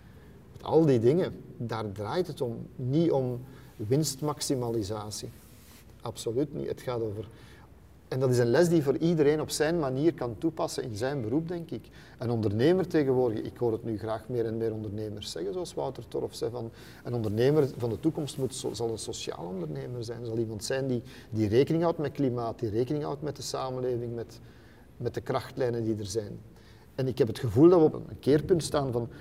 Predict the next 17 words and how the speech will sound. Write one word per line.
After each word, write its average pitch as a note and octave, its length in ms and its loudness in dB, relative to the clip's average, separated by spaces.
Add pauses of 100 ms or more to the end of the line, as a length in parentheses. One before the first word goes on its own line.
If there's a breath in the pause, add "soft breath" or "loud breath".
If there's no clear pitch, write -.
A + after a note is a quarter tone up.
(280 loud breath)
ofwel C#3+ 640 6
je B2 60 4
hebt B2+ 140 4
mensen C3 280 -2
die A#2+ 120 2
daar B2+ 280 4
meer F3+ 160 6
mee F3 120 2
bezig D#3+ 180 4
zijn D3 180 0
en C3+ 60 -6
je A2+ 60 -4
hebt B2 160 -2
aan B2+ 80 -2
de A#2+ 60 -2
andere C#3 260 -2
kant C3 360 -6